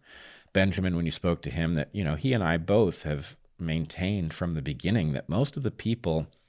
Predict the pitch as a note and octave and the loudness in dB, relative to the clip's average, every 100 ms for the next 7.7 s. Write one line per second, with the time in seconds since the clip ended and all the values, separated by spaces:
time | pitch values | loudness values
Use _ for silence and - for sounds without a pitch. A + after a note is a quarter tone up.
0 | - - - - F2 E2+ D#2+ D2+ D#2+ - | -20 -20 -20 -4 0 2 2 2 2 0
1 | F#2 G2+ G2+ E2+ D#2 - D2+ - D#2 D2 | 0 2 2 0 -2 -2 -4 -2 -2 -2
2 | - D2 D2+ - C2 C2 C#2 - _ _ | -4 -4 -4 -2 -2 0 -4 -8 _ _
3 | _ _ - D2+ D#2 D#2 D#2 D2+ - _ | _ _ -14 -4 0 2 0 -2 -6 _
4 | - G2+ G#2+ - G#2+ G#2+ E2 D#2 E2 - | -2 2 2 2 0 0 0 0 -2 -4
5 | E2+ E2+ E2+ - F#2 E2+ G#2 F#2 E2+ D#2+ | -2 -2 -2 -2 -4 0 0 0 2 2
6 | E2 D2+ - D2+ F2 D#2+ C#2 C#2+ E2 - | 4 0 -2 -4 -2 -2 -2 -2 -2 -6
7 | _ _ _ _ - E2+ | _ _ _ _ -2 -2